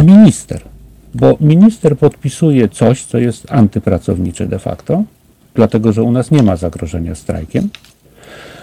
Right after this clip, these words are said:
a w drugą stronę, proszę bardzo,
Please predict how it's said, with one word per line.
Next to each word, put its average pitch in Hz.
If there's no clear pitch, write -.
a 180
w 143
drugą 214
stronę, 123
proszę 139
bardzo, 143